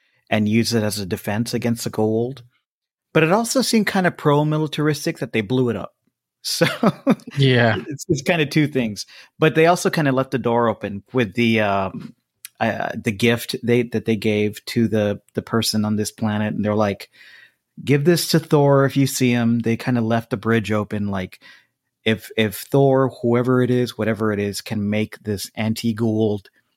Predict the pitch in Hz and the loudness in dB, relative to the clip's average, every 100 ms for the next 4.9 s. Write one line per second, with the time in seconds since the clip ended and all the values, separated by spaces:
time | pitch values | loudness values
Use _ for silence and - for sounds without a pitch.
0 | - _ - 107 131 208 170 120 110 110 | -20 _ -4 0 2 4 2 2 0 -2
1 | - - _ 117 143 143 139 139 135 127 | -12 -20 _ 2 4 4 4 2 2 0
2 | 120 117 117 117 117 - _ - - 117 | 0 -4 -2 0 -2 -6 _ -12 -4 -2
3 | 104 110 110 120 117 101 104 107 107 - | 0 -2 -2 -4 -6 -6 -6 -4 -6 -4
4 | 113 110 110 101 104 101 98 104 | -4 -4 -6 -4 -2 -4 -8 -8